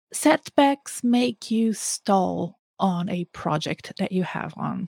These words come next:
you know, it could be a project of your life, or it could be job hunting, or it could be whatever it is that you're doing, training for a marathon.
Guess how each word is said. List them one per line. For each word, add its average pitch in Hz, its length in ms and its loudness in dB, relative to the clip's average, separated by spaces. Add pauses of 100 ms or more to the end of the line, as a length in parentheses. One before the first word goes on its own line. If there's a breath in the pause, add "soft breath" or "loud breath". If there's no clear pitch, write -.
(140)
you 175 100 -10
know, 175 260 -6
it 185 280 -6
could 180 160 -2
be 202 140 2
a 196 80 0
project 214 500 2
of 190 140 2
your 196 180 6
life, 190 480 2
or 190 120 -4
it 175 180 -6
could 180 240 -2
be 185 580 0
job 196 220 0
hunting, 170 440 -4
or - 120 -10
it - 80 -20
could 175 200 -8
be 180 440 -4
whatever 202 420 -2
it 190 80 2
is 180 160 2
that - 160 -8
you're 185 100 -2
doing, 196 460 -4 (480 loud breath)
training 202 560 2
for 190 240 0
a 196 60 6
marathon. 180 680 2